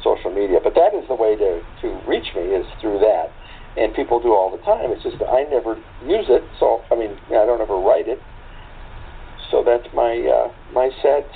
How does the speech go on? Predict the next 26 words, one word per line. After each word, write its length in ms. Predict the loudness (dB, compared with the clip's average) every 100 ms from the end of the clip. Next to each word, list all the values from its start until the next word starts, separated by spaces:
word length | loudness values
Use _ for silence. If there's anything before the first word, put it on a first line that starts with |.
| -2
story, 360 | 2 2 2
but 140 | 0 2
I'm 220 | 0 -2
gonna 220 | -2 0
find 240 | 0 0 -2
it 100 | -4
here 140 | -4
in 140 | -4 -2
a 60 |
second, 320 | 0 0 -2 -8
and 100 | -6
then 160 | -4 -2
we'll, 180 | -2 -4 -8 -18 -16 -16 -16 0
here's 180 | 2 2 -2
Instagram, 600 | -8 -8 -8 0 2 2
let's 180 | 0 0
see 80 | 0
what 200 | 2 0
it 80 | 0
says. 240 | 0 0 -2 -10 -16 -16 -16 -18 -20 -20 -18 -2
Um, 360 | 4 4 4 0 -10 -20 -20 -18 -18 -16 -16 -16 -16 -2
but 100 | 4
that's 200 | 4 4
the 80 | 2
way 120 | 4
to, 80 | 2